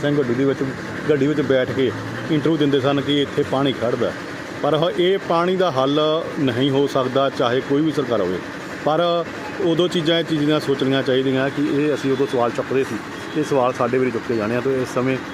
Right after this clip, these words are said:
ਹੁਣ ਤੁਸੀਂ ਫਰੀਦਕੋਟ ਦੇ ਤੁਸੀਂ ਆਪ ਹੀ ਤਾਜ਼ਾ ਸਥਿਤੀ ਵੇਖ ਲਓ ਕਿ ਇਹਦਾ ਹੱਲ ਹੈ, ਕੀ ਪ੍ਰਸ਼ਾਸਨ ਹੱਲ ਕਰ ਸਕਦਾ ਜਾਂ ਸਰਕਾਰ ਇਹਦਾ ਹੱਲ ਕਰ ਸਕਦੀ ਹੈ? ਤੇ ਆਪਣੇ ਆਪ ਵਿੱਚ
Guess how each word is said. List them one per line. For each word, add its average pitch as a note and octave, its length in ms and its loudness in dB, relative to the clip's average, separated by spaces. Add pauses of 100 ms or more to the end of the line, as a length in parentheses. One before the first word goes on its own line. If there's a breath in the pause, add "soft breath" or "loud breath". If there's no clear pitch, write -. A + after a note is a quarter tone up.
(300)
ਹੁਣ C#3 60 0
ਤੁਸੀਂ C#3+ 200 0
ਫਰੀਦਕੋਟ D3 420 2
ਦੇ D3 60 2
ਤੁਸੀਂ C3+ 240 0
ਆਪ C3+ 220 2
ਹੀ C#3 100 2
ਤਾਜ਼ਾ B2+ 240 2
ਸਥਿਤੀ B2 280 -2
ਵੇਖ G2+ 220 -2
ਲਓ G#2 120 0 (680)
ਕਿ C#3 160 0
ਇਹਦਾ D3 180 2
ਹੱਲ B2+ 200 2
ਹੈ, C3+ 220 2 (960)
ਕੀ D3+ 100 0
ਪ੍ਰਸ਼ਾਸਨ C3+ 440 0
ਹੱਲ B2 180 0
ਕਰ B2 160 0
ਸਕਦਾ C#3+ 240 0
ਜਾਂ C3+ 120 0
ਸਰਕਾਰ A#2+ 320 -2
ਇਹਦਾ B2 140 2
ਹੱਲ A#2+ 120 2
ਕਰ A#2+ 180 -2
ਸਕਦੀ C#3+ 180 0
ਹੈ? D3+ 60 -2 (4000)
ਤੇ C#3+ 60 0
ਆਪਣੇ D#3 300 0
ਆਪ D3 200 2
ਵਿੱਚ D3 180 0